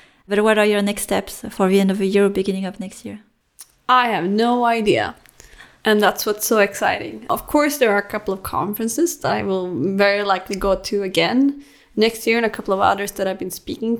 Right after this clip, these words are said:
Speaker 2: to. I know there's a bunch of clients who I met this year who are like, "We would love to have you help us with our game, but we can't do it right now. We need to wait for our next budget," or,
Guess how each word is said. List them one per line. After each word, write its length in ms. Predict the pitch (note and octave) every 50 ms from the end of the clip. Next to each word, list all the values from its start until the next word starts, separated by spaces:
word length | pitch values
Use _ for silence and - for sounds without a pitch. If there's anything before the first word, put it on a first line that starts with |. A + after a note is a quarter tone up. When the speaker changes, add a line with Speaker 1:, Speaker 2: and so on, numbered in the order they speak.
| - C4
Speaker 2:
to. 320 | B3+ B3 C4 C4+ C#4 C#4 - - - - - _ _ _
I 120 | A3+ A3+
know 280 | A3 A3 A3 A#3 A#3+ A#3+
there's 200 | A#3 A#3 A3+ A3+
a 140 | G#3+ G3+ G#3+
bunch 180 | G#3 G#3 G#3 -
of 60 | G#3+
clients 580 | - - - G#3+ G#3+ G#3+ A3+ A3+ A#3+ A#3 A3+ -
who 80 | A#3+
I 100 | A3 G#3+
met 300 | G#3 G3+ G#3 G#3 - -
this 260 | - B3 A#3+ A#3+ -
year 300 | - A3 G#3 G#3 G3+ G3+
who 100 | G3+ G3
are 100 | G3+ G3
like, 180 | F#3+ F#3 F3+ F3+
"We 80 | G#3 G3+
would 160 | G3+ G#3 G3
love 380 | F#3 F#3+ F#3+ F#3+ F#3+ F#3 F#3+ -
to 80 | -
have 180 | G3 G#3 G3+ G3
you 160 | F#3+ G3 G#3
help 300 | F#3+ G3+ G#3 G#3 G#3+ -
us 200 | C4+ C4+ C4 -
with 140 | B3+ A#3 -
our 100 | G#3 G3+
game, 520 | F#3+ G3 G3+ G3 G3+ A#3 B3+ C4+ C#4 C4
but 180 | A#3 G3 G3 -
we 80 | F#3+ F#3+
can't 300 | - - G#3 G3+ G3+ -
do 100 | G3+ G3
it 80 | G3
right 220 | G3 F#3+ F#3+ - A3
now. 360 | B3 C4+ C#4+ D4 D4 C#4+ C4+
We 80 | B3
need 160 | G#3+ F#3+ F3+ F3+
to 60 | E3
wait 160 | E3 - -
for 160 | - - -
our 80 | - -
next 320 | - - - - - -
budget," 460 | - C4 C4 B3 B3 C4 B3 A#3+ A#3
or, 320 | - G3 G3+ G3+ G3 G3